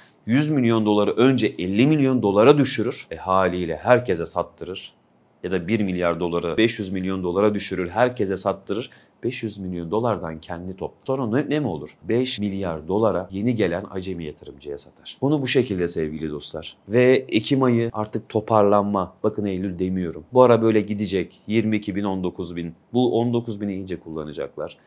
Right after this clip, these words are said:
Ekim ayının başında toparlanma. Açın grafiği. İki sene öncesine, üç sene öncesine gidin. Hatta iki bin on yediye gidin. İki bin on yedi düşüşü on üç ay sürmüştü. Biz daha şu an on birinci aydayız. On dördüncü ayda toparlandı.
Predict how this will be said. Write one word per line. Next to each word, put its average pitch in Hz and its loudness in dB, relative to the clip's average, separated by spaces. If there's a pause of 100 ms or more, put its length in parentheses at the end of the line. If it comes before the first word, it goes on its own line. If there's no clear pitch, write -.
(420)
Ekim 175 -6
ayının 139 0
başında 151 -2
toparlanma. 104 0
Açın 139 -4
grafiği. 90 -6
İki 120 -12
sene 104 -6
öncesine, 87 -8
üç - -10
sene 101 -6
öncesine 90 -8
gidin. 87 -6 (300)
Hatta 135 -2
iki 110 -6
bin 117 2
on 123 2
yediye 95 0
gidin. 85 -8
İki 110 -12
bin 110 -4
on 120 -2
yedi 110 -2
düşüşü 101 -8
on 123 -2
üç 120 -4
ay 87 -4
sürmüştü. 82 -12
Biz 104 -6
daha 107 0
şu 107 -4
an 104 -2 (320)
on 131 4
birinci 82 -8
aydayız. 73 -16
On 147 6
dördüncü 104 4
ayda 92 0
toparlandı. 107 -2